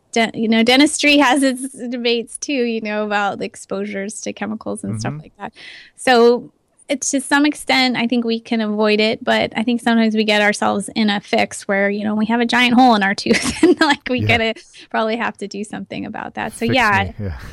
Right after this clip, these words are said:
Speaker 1: Yeah. So, but there's some things you can do, you know, oil pulling, you can do different essential oils to keep your mouth clean. Um, there's lots of cool, s-, cool stuff to keep your mouth clean, and then just really avoiding sugar 'cause it feels, it fuels that bad bacteria.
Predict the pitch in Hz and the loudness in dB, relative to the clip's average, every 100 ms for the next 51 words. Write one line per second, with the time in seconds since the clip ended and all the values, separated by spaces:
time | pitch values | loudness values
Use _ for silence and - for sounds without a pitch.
0 | - - 254 285 320 277 254 233 226 220 | -8 -8 -4 2 4 6 4 4 2 0
1 | - 294 285 320 415 440 381 359 339 311 | -2 -2 -2 -4 -6 -6 -10 -8 -8 -4
2 | 294 254 254 254 254 240 214 - 226 226 | -2 -2 -2 -2 0 0 -2 0 2 4
3 | 233 - 233 226 220 220 214 214 214 202 | 2 -2 -2 0 0 0 0 -2 -2 -4
4 | 214 202 208 208 - 202 202 202 196 - | -6 -4 -4 -4 -4 -6 -6 -8 -8 -6
5 | 190 202 202 202 - 214 220 214 208 202 | -4 0 0 -2 -6 -10 -8 -6 -4 -4
6 | 208 - 208 208 202 202 202 - - - | -6 -6 -4 -2 -2 -2 -4 -6 -16 -12
7 | - 196 190 196 196 196 - - 240 240 | -4 -2 0 0 -2 -6 -10 -4 -4 0
8 | 277 277 240 - 214 - - - - 220 | -2 -2 -4 -2 -2 -4 -18 -14 -6 -6
9 | - 202 208 214 214 214 214 208 202 - | -2 -4 -2 -4 -4 -6 -4 -2 -4 -2
10 | 254 285 339 330 330 302 294 285 269 226 | 0 2 4 4 4 2 4 6 6 6
11 | 214 214 202 - 214 208 - 214 196 - | 2 0 -2 -2 0 0 -2 -4 -6 -2
12 | 202 196 196 - 220 220 _ 214 202 202 | 0 0 -2 -6 -6 -6 _ 0 2 2
13 | - 202 208 196 202 202 - 208 202 196 | 0 -2 2 0 0 -6 -2 0 2 4
14 | 196 | 2